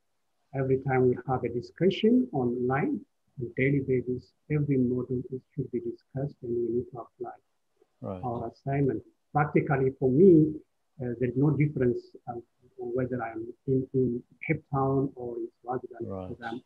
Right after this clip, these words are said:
Speaker 1: always in connection with them. We
Speaker 2: Yes.
Speaker 1: need to always, uh, contri-, make contribution, and there is a mark for the graders for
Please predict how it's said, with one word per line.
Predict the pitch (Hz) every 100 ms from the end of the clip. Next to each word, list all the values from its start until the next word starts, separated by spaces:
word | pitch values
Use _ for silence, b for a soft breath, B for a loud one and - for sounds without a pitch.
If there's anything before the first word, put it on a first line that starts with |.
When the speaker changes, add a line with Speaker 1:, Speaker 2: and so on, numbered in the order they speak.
| -
Speaker 1:
always | 143 135 120 -
in | 123 -
connection | 113 123 - - 113
with | 113 -
them. | 156 208 - _ _ _ -
We | 117
Speaker 2:
Yes. | 127
Speaker 1:
need | 135 -
to | 127 123 123 127
always, | 123 117 117 _ 120
uh, | 110 110 -
contri-, | 127 - 139
make | 131 127 127 _
contribution, | - 120 123 110 143 - 185 254 220
and | 123 117
there | 113 110 113
is | 117 -
a | 113 113
mark | 147 214 -
for | 139 120 - _ _ _ _ -
the | 123
graders | - 123 139 123 113 -
for | 120